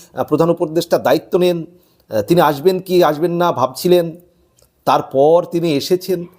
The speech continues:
ব্যাপারটা কিন্তু এতটা সহজ নয়। তিনি সমস্ত কথাও যেমন বলছেন meticulous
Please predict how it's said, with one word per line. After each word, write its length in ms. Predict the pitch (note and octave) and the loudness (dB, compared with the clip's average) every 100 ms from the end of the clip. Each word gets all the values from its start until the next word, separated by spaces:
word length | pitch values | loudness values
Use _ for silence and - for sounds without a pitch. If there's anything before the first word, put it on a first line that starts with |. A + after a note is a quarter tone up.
| _ - | _ -4
ব্যাপারটা 360 | A2+ E3+ E3 | -2 -2 -2
কিন্তু 300 | F3+ G3 F#3 - | -4 -6 -8 -4
এতটা 400 | C3 - E3 F3 | -4 -4 0 0
সহজ 460 | - D#3+ D#3+ F3+ B2+ | 0 -4 -2 -2 -2
নয়। 440 | A#2 G3+ C4 G#2+ - _ _ - _ | 0 2 0 -4 -10 _ _ -20 _
তিনি 140 | - F#3 | -2 -2
সমস্ত 580 | - G3 G#3+ B3 - A3+ | 0 0 2 0 0 0
কথাও 600 | - E3 F#3 G3 A3+ A#3 - _ | 2 0 2 2 0 -6 -16 _
যেমন 320 | F3 G3 G3+ | 2 2 0
বলছেন 540 | E3+ F3 F3+ G3 G3 D#3+ | 0 0 0 -2 0 -2
meticulous 640 | D3+ - - F#3+ G3+ F#3+ | -4 -6 -6 0 2 2